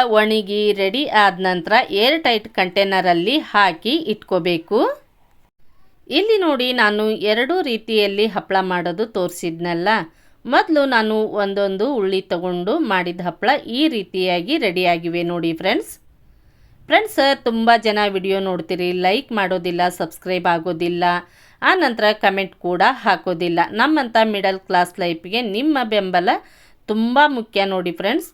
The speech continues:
ಪ್ಲೀಸ್ ಸಪೋರ್ಟ್ ಮಾಡಿ. ಇಲ್ಲಿ ನೋಡಿ, ನಾನು ಸೆಕೆಂಡ್ ಮೆಥಡಲ್ಲಿ ಮಾಡೋದು ತೋರಿಸಿದ್ನೆಲ್ಲ, ಈ ರೀತಿಯಾಗಿ ಚಿಕ್ಕ ಚಿಕ್ಕ ಹಪ್ಪಳಗಳು ರೆಡಿಯಾಗಿವೆ.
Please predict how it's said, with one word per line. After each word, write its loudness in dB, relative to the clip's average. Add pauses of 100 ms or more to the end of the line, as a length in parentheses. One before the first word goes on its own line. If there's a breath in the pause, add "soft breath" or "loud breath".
(280)
ಪ್ಲೀಸ್ -2
ಸಪೋರ್ಟ್ 0
ಮಾಡಿ. 0 (720)
ಇಲ್ಲಿ 0
ನೋಡಿ, 2
ನಾನು 2
ಸೆಕೆಂಡ್ -2
ಮೆಥಡಲ್ಲಿ 0
ಮಾಡೋದು 0
ತೋರಿಸಿದ್ನೆಲ್ಲ, -2 (140)
ಈ 0
ರೀತಿಯಾಗಿ -2
ಚಿಕ್ಕ -4
ಚಿಕ್ಕ -4
ಹಪ್ಪಳಗಳು 0
ರೆಡಿಯಾಗಿವೆ. 0